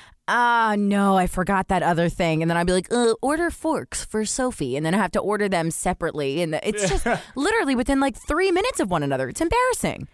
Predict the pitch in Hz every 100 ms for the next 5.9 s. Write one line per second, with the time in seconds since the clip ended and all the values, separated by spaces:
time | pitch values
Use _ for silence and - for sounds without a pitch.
0 | _ - 185 151 139 147 196 - 165 156
1 | 151 135 135 139 156 107 120 117 107 113
2 | 98 - 135 139 139 - - 143 127 117
3 | 101 92 82 110 151 123 87 69 - -
4 | _ _ 120 110 - 120 95 80 78 _
5 | _ _ _ - 139 131 120 104